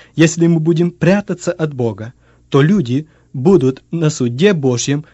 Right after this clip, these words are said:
обвинять нас в том, что их участь теперь в вечных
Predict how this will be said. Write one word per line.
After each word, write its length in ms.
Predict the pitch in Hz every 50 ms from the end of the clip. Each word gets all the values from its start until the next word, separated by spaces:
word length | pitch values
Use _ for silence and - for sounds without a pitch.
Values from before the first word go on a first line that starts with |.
| _ _ -
обвинять 600 | 156 156 139 135 165 165 175 180 180 175 - -
нас 460 | 170 190 214 175 113 101 - - - _ _ _
в 140 | _ - -
том, 360 | - 170 170 143 113 113 - _ _ _
что 220 | - - - - 156
их 300 | 175 151 135 117 - _ -
участь 480 | 180 170 156 - 127 117 120 - - _ _ _ _
теперь 380 | 151 135 - - 139 139 143 139
в 120 | _ _
вечных 520 | 160 151 131 - - - 120 120 120 -